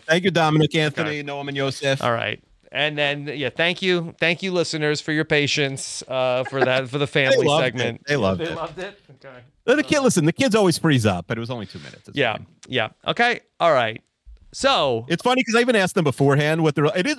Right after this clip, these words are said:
Speaker 1: also all the kids' resolution was, like, to get better at sports. I, I guess it
Speaker 2: I,
Speaker 1: tells
Speaker 2: yeah,
Speaker 1: you, like,
Speaker 2: there's
Speaker 1: the world
Speaker 2: not,
Speaker 1: doesn't
Speaker 2: I
Speaker 1: change
Speaker 2: just,
Speaker 1: that
Speaker 2: there's
Speaker 1: much.
Speaker 2: not this pressure that's coming from, uh,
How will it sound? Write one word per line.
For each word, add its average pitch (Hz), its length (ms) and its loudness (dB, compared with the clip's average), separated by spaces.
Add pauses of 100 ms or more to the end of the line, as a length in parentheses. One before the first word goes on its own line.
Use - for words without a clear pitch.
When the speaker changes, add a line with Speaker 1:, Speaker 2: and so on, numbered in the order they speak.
(120)
Speaker 1:
also 247 260 0
all 175 280 4
the 214 80 2
kids' 190 220 0
resolution 151 420 0
was, 127 140 0
like, 117 160 0
to - 80 -6
get 117 180 -2
better 113 220 0
at 98 100 -8
sports. - 400 -10
I, 117 160 -4
I 127 80 -4
guess 147 240 -2
it 127 80 -6
Speaker 2:
I, 233 60 0
Speaker 1:
tells 123 180 0
Speaker 2:
yeah, - 120 2
Speaker 1:
you, - 40 0
like, - 100 -2
Speaker 2:
there's 240 100 -4
Speaker 1:
the 135 60 0
world - 120 2
Speaker 2:
not, 240 60 2
Speaker 1:
doesn't 190 160 0
Speaker 2:
I - 100 0
Speaker 1:
change - 100 0
Speaker 2:
just, - 200 -2
Speaker 1:
that 185 100 -12
Speaker 2:
there's 254 180 0
Speaker 1:
much. 254 40 0
Speaker 2:
not 277 180 0
this 269 160 -2
pressure 156 560 2
that's 135 240 0
coming 135 380 0
from, 120 540 0 (200)
uh, 117 640 2